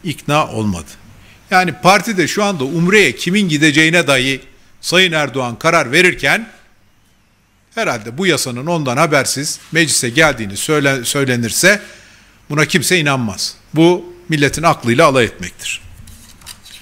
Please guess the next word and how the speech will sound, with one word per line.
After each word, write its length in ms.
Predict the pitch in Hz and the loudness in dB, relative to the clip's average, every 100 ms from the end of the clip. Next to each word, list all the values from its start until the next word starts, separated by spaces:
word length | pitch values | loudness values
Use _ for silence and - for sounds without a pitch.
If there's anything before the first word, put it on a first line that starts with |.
| - - - - - - - - - - - - - - - - - - - - - - - - | -20 -20 -20 -20 -18 -18 -18 -20 -20 -20 -20 -20 -20 -20 -20 -20 -20 -20 -20 -20 -16 -8 -8 -6
<clears throat> 60 | - | -2